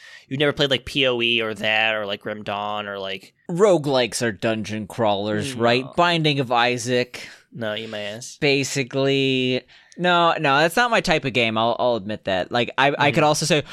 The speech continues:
Speaker 2: "Oh, I enjoyed the Overwatch two demo," that I'm, like, one of the only people who's gotten to play it, 'cause that is true. But, like, both, both people who played Overwatch two, uh, that I was with at BlizzCon that played a lot of Overwatch, and people who played Diablo four with me who played a lot of Diablo,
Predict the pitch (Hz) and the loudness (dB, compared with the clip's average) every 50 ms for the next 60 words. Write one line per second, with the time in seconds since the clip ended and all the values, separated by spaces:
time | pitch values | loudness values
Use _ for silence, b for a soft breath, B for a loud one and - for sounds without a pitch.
0 | B B B 190 196 196 185 185 190 190 180 190 196 190 165 170 - 156 156 156 | B B B 4 4 6 6 4 4 2 2 2 4 4 4 4 4 4 4 4
1 | 156 160 156 151 143 135 - - - - 147 147 135 131 120 117 117 117 113 110 | 4 4 4 4 4 2 0 -2 0 0 2 2 2 2 2 2 2 2 2 2
2 | 113 110 110 110 90 120 120 120 110 123 120 120 117 117 113 113 107 104 101 120 | 2 2 0 2 2 0 0 0 0 0 0 2 2 2 0 0 -2 -4 -4 -4
3 | 107 104 104 101 101 107 95 90 95 - 110 107 98 92 120 120 131 131 135 131 | -4 -4 -4 -4 -2 -2 -2 -2 -4 -2 -2 -2 -2 0 0 2 2 2 2 0
4 | - - - 139 135 123 110 104 90 113 104 120 117 110 - B B B B B | -2 -2 0 0 2 2 0 0 0 -2 0 0 0 -2 -2 B B B B B
5 | B B - - 208 240 254 240 - - _ _ _ - 165 170 208 233 233 233 | B B 0 2 4 4 2 0 -2 -10 _ _ _ -8 -2 0 0 2 2 0
6 | 233 220 202 202 190 190 185 165 - - 165 156 156 139 147 143 139 147 143 139 | -2 0 2 2 2 2 0 0 2 2 4 4 4 4 2 2 2 4 4 4
7 | 135 - - - - 139 127 127 127 131 131 131 - - 120 117 113 110 107 - | 2 0 -2 -2 0 0 2 2 2 2 2 2 2 2 2 2 2 0 0 0
8 | 117 110 113 110 107 117 117 - 120 - - 117 113 104 - 127 117 113 110 104 | 0 0 0 0 -2 -4 -4 -4 -6 -6 -4 -4 -4 -4 -2 -2 -2 -2 -2 -2
9 | - 117 113 110 107 107 101 98 113 113 113 110 110 110 - - 101 - 127 123 | -2 0 0 2 2 2 0 0 0 0 0 0 0 0 -2 -4 -6 -4 -4 -2
10 | - 127 120 - 127 120 117 101 120 117 113 117 113 110 110 - - 123 117 113 | -2 -2 -2 0 0 0 0 2 2 2 2 2 0 -2 -4 -4 -2 -2 0 0
11 | 107 107 - 113 113 107 104 - 113 113 113 110 107 104 104 101 110 107 101 104 | 0 -2 -2 -2 -2 -2 -2 0 0 0 2 2 0 0 0 0 2 2 2 2
12 | 98 104 101 95 98 | 0 0 -2 -2 -4